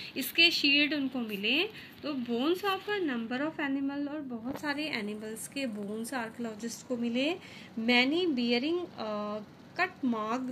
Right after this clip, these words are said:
that show that they may have been used as food, और उनमें उनको जो bones मिले थे उसमें कट के mark लगे थे,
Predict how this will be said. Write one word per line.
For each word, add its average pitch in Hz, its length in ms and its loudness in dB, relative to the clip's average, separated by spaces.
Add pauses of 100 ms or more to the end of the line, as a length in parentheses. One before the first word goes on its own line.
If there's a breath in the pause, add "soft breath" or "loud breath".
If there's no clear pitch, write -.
that - 400 -2
show 240 340 -4
that 311 280 -2 (300)
they 269 260 0 (400 loud breath)
may 302 200 2 (100)
have 269 240 0
been 277 360 0
used 233 200 0
as 311 180 0
food, 220 440 -8
और 311 180 -4
उनमें 320 340 0
उनको 349 520 -4 (300 loud breath)
जो 302 80 0
bones 247 500 -2 (160)
मिले 254 240 0
थे 285 180 -6
उसमें 339 340 -8
कट 381 280 -10
के 415 280 -6
mark 254 340 -2
लगे 196 320 -6
थे, 320 540 -8